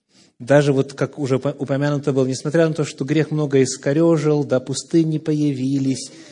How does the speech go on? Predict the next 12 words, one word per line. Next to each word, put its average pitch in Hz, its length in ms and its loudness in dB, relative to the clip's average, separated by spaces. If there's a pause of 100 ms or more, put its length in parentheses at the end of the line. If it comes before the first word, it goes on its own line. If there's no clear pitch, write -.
(300)
вот, 135 400 -2
э, 127 120 4
многое 147 720 0
уже 143 220 2
далеко 139 420 0
не 147 140 0
так, 139 380 0
как 110 160 -8
было 120 220 0
создано, 117 460 -4 (360)
все - 200 -12
равно 127 640 -4